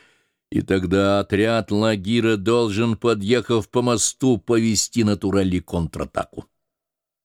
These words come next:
Жанна, сев на лошадь, созвала свою свиту. Когда наши солдаты завидели ее приближение, то единодушный крик радости пронесся по их рядам, и они тотчас загорелись желанием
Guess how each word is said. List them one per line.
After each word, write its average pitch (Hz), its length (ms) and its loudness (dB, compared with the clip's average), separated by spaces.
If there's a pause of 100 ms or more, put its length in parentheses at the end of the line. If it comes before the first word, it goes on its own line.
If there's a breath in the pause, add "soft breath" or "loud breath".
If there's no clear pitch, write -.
(580)
Жанна, 110 800 0
сев - 560 -2
на 101 140 0
лошадь, 104 440 0
созвала 101 540 0
свою 98 360 -4
свиту. - 460 -4 (960)
Когда 90 240 0
наши 107 400 0
солдаты 107 680 0
завидели 92 540 0
ее 98 200 2
приближение, 80 840 -2 (440)
то 90 160 2
единодушный 90 1080 -2
крик - 520 -4
радости 107 760 -2
пронесся 82 640 -2
по - 80 -10
их 78 220 -8
рядам, 73 380 -4 (600)
и 120 100 4
они 147 380 2
тотчас 123 800 0
загорелись 90 600 0
желанием 85 560 0